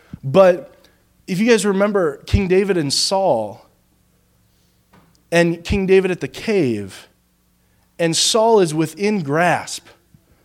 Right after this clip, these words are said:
David could kill him right there. And David, even in that moment where Saul is this, now this wicked king, Saul is a wicked king. He's demon-possessed,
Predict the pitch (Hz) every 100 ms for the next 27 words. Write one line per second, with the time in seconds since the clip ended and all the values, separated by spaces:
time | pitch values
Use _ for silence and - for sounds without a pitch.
0 | _ 175 214 214 - 165 - 208 190 156
1 | 123 156 170 180 131 104 - _ _ _
2 | _ _ _ _ _ _ _ _ _ _
3 | _ _ _ 165 160 131 180 240 214 151
4 | - 196 214 190 170 160 147 165 185 139
5 | 160 156 - 247 262 180 185 170 180 262
6 | 262 196 139 135 202 262 294 220 151 269
7 | 240 123 - 226 269 220 190 165 240 240
8 | 247 175 269 233 120 - - 277 220 185
9 | 285 339 311 190 151 214 302 - - -